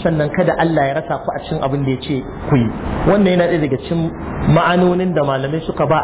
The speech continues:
at-taqwa. Ɗaya daga cikin magabata al-Imam Sahal ibn Abdullah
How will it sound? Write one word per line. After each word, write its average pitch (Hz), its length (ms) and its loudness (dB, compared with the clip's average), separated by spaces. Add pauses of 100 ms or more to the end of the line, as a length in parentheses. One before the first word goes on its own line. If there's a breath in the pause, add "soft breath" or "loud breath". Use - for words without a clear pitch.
at-taqwa. 127 460 -2 (600)
Ɗaya 175 160 4
daga 143 240 4
cikin 160 160 -2
magabata 156 540 0 (100)
al-Imam 151 400 -2
Sahal 147 240 -4
ibn 147 80 -4
Abdullah 135 440 0